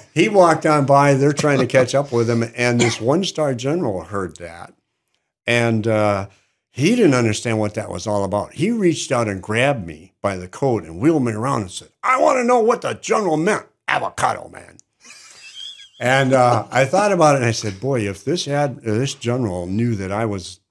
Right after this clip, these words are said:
just a retired colonel, he'd have me up against the wall, you know, probably having me doing push-ups or something."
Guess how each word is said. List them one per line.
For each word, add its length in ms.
just 220
a 60
retired 560
colonel, 360
he'd 240
have 220
me 160
up 160
against 360
the 80
wall, 460
you 100
know, 80
probably 420
having 300
me 140
doing 360
push-ups 520
or 80
something." 460